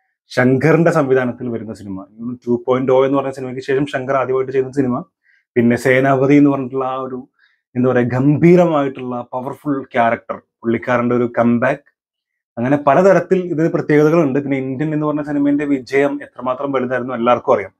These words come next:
അത് കണ്ടിട്ടുള്ള എല്ലാ ആളുകളും ഇപ്പോൾ ഇന്ത്യൻ ടു എന്ന് പറയുന്ന ഒരു സിനിമ, ആ, തിയേറ്ററിൽ വരികയാണെങ്കിൽ കാണാൻ ആഗ്രഹിക്കുന്ന ആളുകളാണ്. ഞാനൊന്നും,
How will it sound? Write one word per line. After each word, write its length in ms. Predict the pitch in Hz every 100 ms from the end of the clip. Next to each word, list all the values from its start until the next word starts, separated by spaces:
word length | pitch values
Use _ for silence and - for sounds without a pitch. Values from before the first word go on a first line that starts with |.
| _ _ _ -
അത് 160 | 143
കണ്ടിട്ടുള്ള 340 | 190 196 202 214
എല്ലാ 260 | 185 175
ആളുകളും 340 | 208 190 185 190
ഇപ്പോൾ 300 | 175 180 180
ഇന്ത്യൻ 400 | 165 160 180 180
ടു 180 | 175 185
എന്ന് 120 | 175
പറയുന്ന 180 | 170 160
ഒരു 80 | 165
സിനിമ, 460 | 165 156 151 160 185 _ 147
ആ, 280 | 143 139
തിയേറ്ററിൽ 380 | 139 143 143 147
വരികയാണെങ്കിൽ 460 | 147 147 143 143 143
കാണാൻ 240 | 139 135 143
ആഗ്രഹിക്കുന്ന 460 | 131 123 139 147
ആളുകളാണ്. 280 | 135 113 107
ഞാനൊന്നും, 340 | 113 127 135